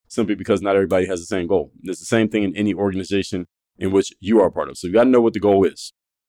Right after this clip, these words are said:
When you are clear on your goal, success is about reaching the goal, right? Getting things the way that you want them to be, which is what your goals are. Your goals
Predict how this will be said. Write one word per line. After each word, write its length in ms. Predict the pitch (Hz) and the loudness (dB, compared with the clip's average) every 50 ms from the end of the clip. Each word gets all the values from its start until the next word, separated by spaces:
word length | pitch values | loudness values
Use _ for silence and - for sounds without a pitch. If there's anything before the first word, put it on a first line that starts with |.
| _ _ _ | _ _ _
When 220 | - 85 120 147 | -2 2 2 4
you 140 | 156 151 151 | 6 6 4
are 60 | 147 | 4
clear 240 | 147 - 151 147 143 | 4 2 4 4 4
on 100 | 139 139 | 4 4
your 120 | 135 139 | 4 4
goal, 360 | 123 120 107 90 82 85 - _ _ _ _ _ _ - | 4 4 4 4 4 2 -4 _ _ _ _ _ _ -18
success 400 | - - 92 - - 135 131 - | -14 -12 -6 0 0 0 0 0
is 60 | 123 | -2
about 380 | 123 104 98 90 104 110 - _ _ _ _ _ _ - | 0 2 4 4 2 2 0 _ _ _ _ _ _ -6
reaching 240 | 92 98 101 - 117 | -4 -4 0 0 2
the 40 | 120 | 2
goal, 240 | 123 165 156 - _ _ _ _ _ | 2 2 0 -2 _ _ _ _ _
right? 260 | - 87 95 - - | -8 -6 -6 -6 -4
Getting 300 | 87 98 110 131 131 131 | 0 0 2 2 2 0
things 320 | 127 127 113 117 123 123 113 | 0 0 0 2 2 0 -2
the 100 | 104 98 | -2 0
way 200 | 87 110 110 117 | 2 4 4 4
that 200 | 104 98 90 85 | 2 0 0 2
you 120 | 117 117 | 2 2
want 240 | 98 101 101 104 - | 2 2 -2 -2 -2
them 120 | 113 110 107 | -2 -2 -2
to 100 | - 120 | 0 0
be, 240 | 135 151 - - - | 0 0 0 -2 -8
which 220 | - 87 82 - | -10 -10 -8 -8
is 120 | - 85 76 | -8 -8 -4
what 200 | 80 95 95 - | -4 -4 -2 -2
your 80 | 101 | -2
goals 260 | 90 104 110 113 110 117 | 0 2 2 2 2 2
are. 160 | 135 90 76 | 0 -2 -2
Your 100 | 73 76 | -4 -2
goals 320 | 87 95 104 104 101 - | 0 2 2 2 0 -2